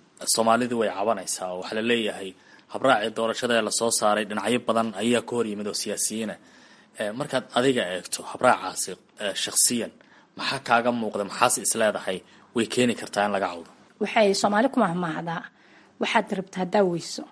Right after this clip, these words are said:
Speaker 2: waxaa ka badin weyso, een, ayaa la sameeyaa. Waddanka waxaa siyaasiyiintu isku raaceen oo aan shacab codkiisa lagala tashan doorasho dadban.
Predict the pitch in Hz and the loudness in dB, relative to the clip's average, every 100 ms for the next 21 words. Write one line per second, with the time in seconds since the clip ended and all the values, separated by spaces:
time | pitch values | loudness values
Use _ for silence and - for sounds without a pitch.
0 | _ - - 185 214 202 202 180 165 - | _ -6 -4 -2 -2 2 2 0 -4 -8
1 | - - _ _ - 185 175 170 285 196 | -12 -18 _ _ -10 -8 -6 -6 0 2
2 | 185 170 - 170 165 170 - - - - | 2 -2 -8 -8 -6 -8 -10 -16 -20 -20
3 | - - 220 214 170 - 190 180 170 - | -10 0 4 4 2 0 -2 -2 -6 -8
4 | - 226 170 - 180 180 170 170 - - | -10 -10 -8 -6 -6 -6 -8 -8 -8 2
5 | 185 165 202 214 - - 202 180 156 - | 2 2 -2 -2 -4 -6 -2 -2 0 -2
6 | 180 294 - - - - - 185 180 175 | -2 -2 -8 -20 -20 -12 -2 0 0 -2
7 | 175 - - 208 180 - - - _ 208 | -2 -4 0 2 2 -4 -14 -20 _ -4
8 | - 196 196 180 175 190 190 - 175 180 | -2 -4 -2 0 -2 -4 -4 -4 -2 -2
9 | 170 185 170 170 226 | -2 -2 -2 -6 -10